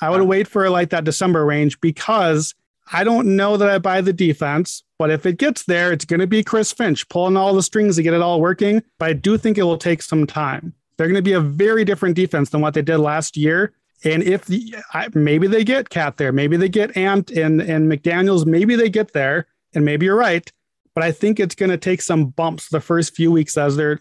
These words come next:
Speaker 1: learning new schemes and roles and everything. I feel like I don't wanna bet Minnesota things now because I'm probably gonna get a better number a month or two in. What do you think about that?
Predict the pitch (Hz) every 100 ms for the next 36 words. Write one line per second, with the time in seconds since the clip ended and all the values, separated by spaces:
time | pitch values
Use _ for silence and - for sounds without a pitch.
0 | - - 156 170 175 165 156 - 202 196
1 | 190 156 151 165 175 156 156 165 170 180
2 | 170 165 160 _ _ - 156 - 208 220
3 | 196 180 175 - _ - 170 185 202 175
4 | 175 147 170 202 165 165 160 185 175 165
5 | - 170 160 135 147 170 170 147 147 147
6 | 156 - 160 151 156 170 165 165 160 156
7 | 143 156 147 156 156 156 151 151 - _
8 | _ 160 156 156 151 147 - 151 135 135
9 | 151 151 170 156 143 139 131